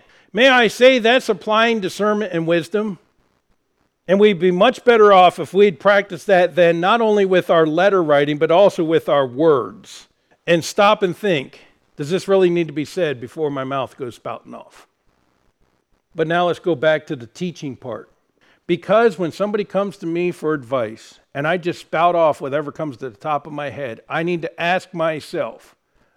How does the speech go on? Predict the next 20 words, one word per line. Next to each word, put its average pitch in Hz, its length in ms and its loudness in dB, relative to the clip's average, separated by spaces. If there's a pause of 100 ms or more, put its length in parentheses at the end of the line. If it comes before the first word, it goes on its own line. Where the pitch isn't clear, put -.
again, 135 520 -6 (840)
are 143 120 0
they 147 100 0
gonna 143 180 -4
be 127 120 -6
better 143 420 0
off, 143 400 0 (600)
or 131 80 -10
are 127 40 -8
they 131 120 -4
gonna 160 160 -4
be 208 120 -2
worse 180 320 -2
off 110 440 -8 (360)
if 127 100 -14
they 147 180 0
actually 160 300 -4
heed 113 600 -8 (360)
my 120 180 -6
advice? - 580 -14